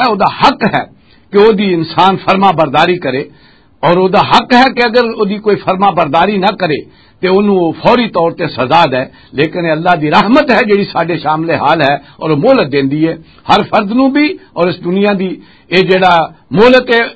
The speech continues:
ਉਮਰ ਹੈ ਇਸ ਪੂਰੀ ਕਾਇਨਾਤ ਦੀ, ਉਹ ਵੀ ਅੱਲਾਹ ਤਾਲਾ ਦੀ ਰਹਿਮਤ ਦਾ ਜ਼ਹੂਰ ਹੈ। ਇਹ ਅੱਲਾਹ ਤਾਲਾ ਦੇ ਅਜ਼ਾਬ ਜਿਹੜੇ ਆਉਂਦੇ ਰਹੇ ਨੇ ਕੌਮਾਂ ਤੇ, ਉਹ ਵੀ ਉਦੋਂ ਹੀ ਆਉਂਦੇ ਰਹੇ ਨੇ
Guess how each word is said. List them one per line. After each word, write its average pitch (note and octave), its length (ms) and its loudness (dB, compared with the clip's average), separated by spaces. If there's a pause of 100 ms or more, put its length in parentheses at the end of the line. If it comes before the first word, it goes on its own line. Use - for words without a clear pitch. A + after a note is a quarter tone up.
(200)
ਉਮਰ B3 300 4
ਹੈ A3+ 60 4
ਇਸ A3 180 0
ਪੂਰੀ C#4+ 320 2
ਕਾਇਨਾਤ F#3 420 2
ਦੀ, B3+ 280 -2 (120)
ਉਹ C#4+ 160 2
ਵੀ D#4 100 4
ਅੱਲਾਹ C4+ 240 2
ਤਾਲਾ G#3+ 340 2
ਦੀ G3+ 120 -2
ਰਹਿਮਤ G3 380 2
ਦਾ G3+ 180 0
ਜ਼ਹੂਰ B2 360 -8
ਹੈ। - 40 -20 (680)
ਇਹ G#3+ 80 4
ਅੱਲਾਹ B3 180 2
ਤਾਲਾ B3 340 4
ਦੇ B3 260 0 (580)
ਅਜ਼ਾਬ A#3+ 400 4
ਜਿਹੜੇ D4+ 220 4
ਆਉਂਦੇ C4 300 4
ਰਹੇ B3+ 160 4
ਨੇ B3 120 0
ਕੌਮਾਂ G#3 460 0
ਤੇ, G#2+ 180 -12 (440)
ਉਹ F#3+ 120 2
ਵੀ G#3+ 120 2
ਉਦੋਂ B3+ 340 4
ਹੀ E4 40 4
ਆਉਂਦੇ D4 300 4
ਰਹੇ G#3 220 4
ਨੇ B2+ 140 -8